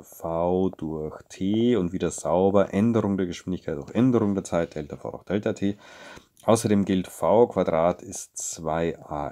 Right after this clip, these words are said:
S, Geschwindigkeit ist Beschleunigung mal Strecke, und dann, und S gleich ein halb A T Quadrat. Also mit diesen eins, zwei, drei Formeln kriegt man jede Bewegung mit konstanter Beschleunigung hin.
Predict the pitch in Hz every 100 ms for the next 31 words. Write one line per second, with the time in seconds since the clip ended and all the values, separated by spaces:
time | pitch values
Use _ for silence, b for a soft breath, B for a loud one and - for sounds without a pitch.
0 | - 131 - - - - - 101 101 -
1 | 87 80 78 - - - 85 87 82 71
2 | - - - 139 139 135 _ _ - -
3 | - 65 58 - B B B B - 98
4 | 98 - 98 - - - 90 87 95 -
5 | - - _ _ _ - 95 87 82 85
6 | 92 95 - 82 82 87 87 - 82 87
7 | 90 80 - - - 71 78 87 80 82
8 | 95 95 90 - 87 98 - - 76 82
9 | 92 92 - 76 78 92 101 - - 90
10 | 95 98 92 92 - 98 85 85 104 110
11 | - _ 87 82 95 98 98 92 - 90
12 | - 80 - - - 80 78 76 78 131